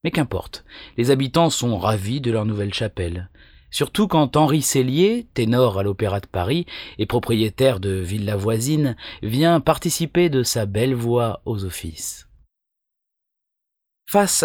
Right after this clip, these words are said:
à l'afflux de population, de nouveaux aménagements vont y être menés.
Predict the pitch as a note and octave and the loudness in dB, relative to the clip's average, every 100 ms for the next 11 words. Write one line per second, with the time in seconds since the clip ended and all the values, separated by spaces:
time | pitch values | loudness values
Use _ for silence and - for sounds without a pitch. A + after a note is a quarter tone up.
0 | - C#3 C3+ - D#3+ A#2 G#2+ - A2 A2+ | 2 2 2 0 -2 0 -4 -4 -4 -2
1 | - F#3+ - - - B2+ D3 F#3+ A3+ F#3+ | -2 -2 -2 -16 -8 0 4 6 4 4
2 | F3+ D#3+ D#3 C#3+ G3+ G#3+ F3+ - G3 - | 4 4 2 4 2 2 0 2 0 2
3 | D#3+ C#3+ A2+ E2+ | 2 2 2 -2